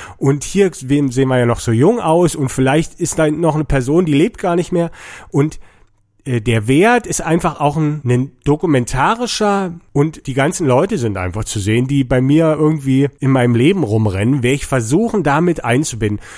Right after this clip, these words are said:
Und somit kann ich sicher sein, dass ich in zehn Jahren, falls der Film dann fertig ist, mir den gerne angucke und dass es immer Menschen geben wird, die den angucken. Und wenn das bloß fünf sind oder die paar Hansels aus meiner Familie. Und so soll sich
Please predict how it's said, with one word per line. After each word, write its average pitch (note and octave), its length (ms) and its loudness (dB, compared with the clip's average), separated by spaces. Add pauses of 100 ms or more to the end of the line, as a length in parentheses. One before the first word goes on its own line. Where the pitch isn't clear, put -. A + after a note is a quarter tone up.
(100)
Und C3 160 -2
somit A3 300 0
kann F#3 140 -2
ich G3 100 0
sicher G#3+ 260 -2
sein, D3+ 360 0
dass D#3+ 140 -2
ich E3+ 140 -2
in D3+ 120 0
zehn A#3 340 0
Jahren, E3+ 500 -2 (200)
falls C#3+ 300 -2
der E3+ 100 -2
Film G3+ 320 2
dann C#3+ 200 2
fertig A3+ 440 -2
ist, D3+ 260 -2 (400)
mir B2+ 180 2
den D3 240 4
gerne F3+ 420 2
angucke A3 360 0
und D#3 140 2
dass C#3+ 100 0
es D#3 140 -6
immer F#3+ 200 -2
Menschen D3 440 0
geben G#2+ 260 0
wird, B2+ 220 0
die B2+ 80 0
den C3 160 0
angucken. E3+ 380 -2
Und C#3 140 0
wenn D3 120 2
das G3+ 180 -2
bloß F3+ 200 2
fünf A#3 320 0
sind F#3+ 340 0
oder D#3+ 200 2
die C#3+ 200 -6
paar C#3 240 0
Hansels E3+ 420 0
aus C#3 240 -4
meiner C#3 460 -2
Familie. G#2+ 640 -2 (500)
Und C3 200 0
so E3 320 2
soll E3+ 500 0
sich D3 460 -4